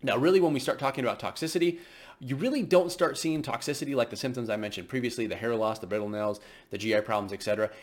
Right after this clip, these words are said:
until you start getting above that six hundred microgram, um, range dose. And we have some studies which show that that's the case. However, anecdotally, I have seen people react negatively in that four hundred ra-,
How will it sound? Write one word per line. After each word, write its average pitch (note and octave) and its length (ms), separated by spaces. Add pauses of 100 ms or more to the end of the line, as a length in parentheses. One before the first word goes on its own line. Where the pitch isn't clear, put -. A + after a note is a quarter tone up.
until F#3 340
you G#3 120
start E3+ 240
getting D#3+ 200
above C3+ 480
that - 200
six - 200
hundred A#2 200
microgram, G#2 540 (280)
um, G2 280
range G#2 340
dose. F2+ 280
And A#2 100
we B2+ 60
have E3+ 180
some D#3 120
studies C3 280
which B2 120
show A2 240
that G#2+ 100
that's G#2 180
the A#2+ 60
case. E2+ 300 (320)
However, C#3+ 600
anecdotally, B2+ 800
I A#2+ 160
have E3+ 160
seen C3+ 200
people A#2+ 260
react A2 300
negatively A#2 560
in A#2+ 120
that - 200
four A#2+ 180
hundred B2 300
ra-, A2+ 240